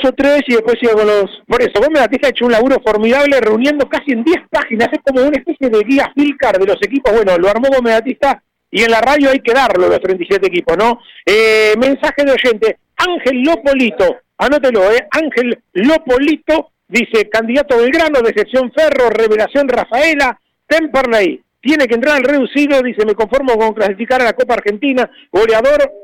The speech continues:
Speaker 2: Callejo, dice Ángel Lopolito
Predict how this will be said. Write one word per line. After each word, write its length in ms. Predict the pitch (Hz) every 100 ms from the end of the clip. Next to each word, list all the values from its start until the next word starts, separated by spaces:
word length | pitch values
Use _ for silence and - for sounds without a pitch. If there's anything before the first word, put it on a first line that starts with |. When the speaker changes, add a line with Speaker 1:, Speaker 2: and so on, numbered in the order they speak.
| -
Speaker 2:
Callejo, 800 | 285 240 302 262 - 180 147 - _
dice 300 | 170 254 - 240 -
Ángel 520 | 277 254 240 247 - _ _ _ _ _ _ _
Lopolito 1000 | 190 196 262 381 240 233 269 - - 233